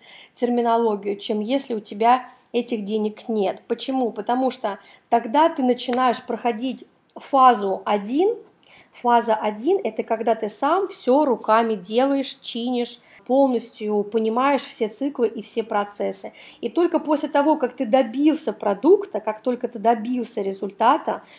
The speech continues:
и у тебя действительно есть уже доходная часть с этого, ты можешь переходить в фазу два и становиться полноценным учредителем, который может обучить уже генерального директора или другого директора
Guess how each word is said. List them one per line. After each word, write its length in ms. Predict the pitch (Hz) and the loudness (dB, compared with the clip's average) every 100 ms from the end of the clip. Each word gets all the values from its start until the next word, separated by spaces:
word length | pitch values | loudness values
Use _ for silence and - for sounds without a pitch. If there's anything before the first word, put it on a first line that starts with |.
| _ | _
и 40 | 214 | -8
у 80 | |
тебя 300 | 208 226 220 | -6 -2 0
действительно 560 | 208 220 - 247 220 208 | 0 -2 -6 -6 -4 -4
есть 340 | 190 196 190 - _ _ | -2 -4 -6 -10 _ _
уже 260 | 208 202 190 | -4 -2 0
доходная 640 | 202 - - 226 208 190 | -2 -2 0 0 0 -4
часть 460 | 190 294 370 403 | 0 2 2 0
с 40 | - | -4
этого, 380 | 214 - 190 196 - - | -4 -2 -6 -8 -12 -4
ты 80 | 311 | 0
можешь 360 | 302 277 247 | 2 0 -2
переходить 600 | - 233 214 233 226 220 | -8 -8 -2 -4 -2 -6
в 60 | - | -4
фазу 340 | - 208 202 | 2 2 0
два 420 | 180 208 254 349 381 - - | -6 2 4 2 -2 -14 -14
и 60 | |
становиться 580 | 214 - 214 202 294 - | -12 -4 -4 -2 -4 -6
полноценным 640 | - 214 208 208 254 254 247 | -6 -4 -4 0 0 0 -2
учредителем, 840 | 226 - 208 - 220 208 196 165 180 - - | -8 -10 -12 -10 -10 -8 -8 -8 -10 -16 -6
который 640 | 202 196 247 262 208 - | -4 0 0 2 0 -6
может 440 | - 240 262 226 196 | -8 0 0 0 -2
обучить 500 | 208 196 233 240 - | -4 -4 -6 -8 -8
уже 200 | - 196 | -8 -8
генерального 560 | 185 220 220 202 190 190 | -4 0 2 2 0 -4
директора 500 | 208 262 339 233 208 | -4 -4 -4 -6 -4
или 100 | 190 | -2
другого 560 | 180 220 220 202 202 - - | -2 0 2 2 0 -8 -16
директора 720 | - 185 202 262 - 254 226 | -12 -4 0 0 0 -2 -2